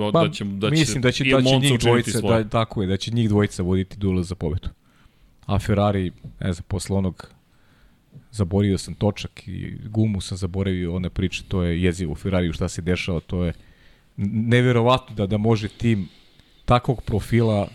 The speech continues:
Speaker 1: takve tradicije, istorije da, da, da izgleda onako je tragikomedija, zaista. Ne znam, znaš,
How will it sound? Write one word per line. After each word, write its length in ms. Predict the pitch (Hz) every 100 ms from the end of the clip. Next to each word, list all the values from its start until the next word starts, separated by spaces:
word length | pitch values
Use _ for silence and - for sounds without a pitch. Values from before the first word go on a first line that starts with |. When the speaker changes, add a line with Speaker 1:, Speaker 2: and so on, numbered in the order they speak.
| -
Speaker 1:
takve 300 | 120 - 117
tradicije, 560 | 110 107 113 - 104
istorije 380 | 107 - 120 101
da, 180 | 92 95
da, 240 | 98 98
da 160 | 98 101
izgleda 320 | 107 104 92
onako 440 | 92 98 101 - 92 _ _ _ _ _
je 220 | 95 95 - _ _ -
tragikomedija, 680 | 110 101 90 95 85 - - _
zaista. 420 | 92 90 85 - - _ _ - -
Ne 200 | 110 107
znam, 200 | 90 85
znaš, 380 | 113 117 -